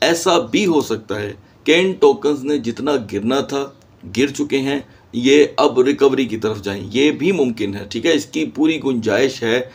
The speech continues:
इस मार्केट के पैनिक के अंदर। लेकिन क्योंकि सभी दोस्त पूछ रहे थे कि ये जो बकिया पाँच टोकन हैं इनकी क्या सूरत हाल रहेगी,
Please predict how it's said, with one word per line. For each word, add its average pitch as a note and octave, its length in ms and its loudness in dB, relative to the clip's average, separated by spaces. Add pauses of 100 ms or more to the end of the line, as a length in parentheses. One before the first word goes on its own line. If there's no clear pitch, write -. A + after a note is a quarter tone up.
(340)
इस D3 220 2
मार्केट A2+ 420 0
के - 140 2
पैनिक A2 400 -2
के A2 100 -4
अंदर। G2+ 240 -2
लेकिन E3+ 500 2
क्योंकि C#3 480 0 (380)
सभी D#3 320 0
दोस्त D3 460 0
पूछ C3+ 220 -4
रहे C#3 160 6
थे C#3 180 -4
कि C3+ 140 -6
ये C3 160 -2
जो B2 140 2
बकिया A2+ 440 0
पाँच A#2 360 -4
टोकन A2 280 -4
हैं B2 80 -2
इनकी A#2+ 200 -4
क्या A2+ 220 -2
सूरत A#2 300 -6
हाल A#2 120 0
रहेगी, A#2 440 -4